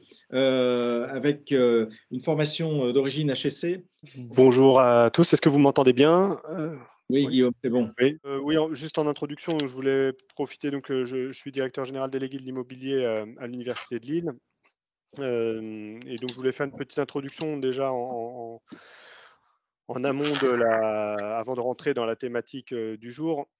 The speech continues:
Speaker 2: sur ce qu'était l'Université de Lille, puisque, euh, le grand public <clears throat> n'est pas encore, euh, parfaitement informé du fait que les trois universités lilloises ont, ont fusionné, euh, depuis maintenant pourtant quatre ans.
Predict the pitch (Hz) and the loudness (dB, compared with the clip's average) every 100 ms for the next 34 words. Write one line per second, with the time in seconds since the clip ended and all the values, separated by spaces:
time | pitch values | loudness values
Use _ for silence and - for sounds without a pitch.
0 | - 139 - 143 123 - 135 147 131 123 | -20 -20 -10 -10 -8 -10 -4 -4 -4 -4
1 | 117 - 127 123 156 165 - 123 - 127 | -6 -6 -8 -6 -6 -8 -12 -14 -10 -8
2 | 120 127 156 165 180 131 120 107 107 101 | -8 -12 -16 -20 -16 -14 -12 -14 -16 -20
3 | 101 117 _ _ _ _ _ 123 131 156 | -20 _ _ _ _ _ _ -10 -4 -4
4 | - 156 175 262 - - - - 160 143 | -6 -8 -8 -8 -8 -8 2 2 2 -4
5 | 135 143 139 160 143 123 117 101 _ _ | -2 -2 2 2 2 0 -4 -14 _ _
6 | _ - - - 135 147 147 139 - 135 | _ -20 -4 -2 0 -2 -2 -4 -2 -4
7 | 139 147 127 139 - 131 123 - 131 131 | -4 -8 -8 -8 -8 -10 -8 -8 -8 -8
8 | 127 120 - 123 123 135 127 113 117 127 | -10 -10 -12 -14 -6 -4 -4 -8 -14 -16
9 | - 127 117 120 135 _ - - - _ | -16 -12 -10 -8 -8 _ -20 -20 -20 _
10 | _ 120 113 117 - 131 127 120 135 139 | _ -6 -6 -6 -10 -6 -4 -4 -6 -6
11 | 131 _ - 139 127 117 113 - - 175 | -8 _ -12 -8 -8 -8 -12 -10 -8 -8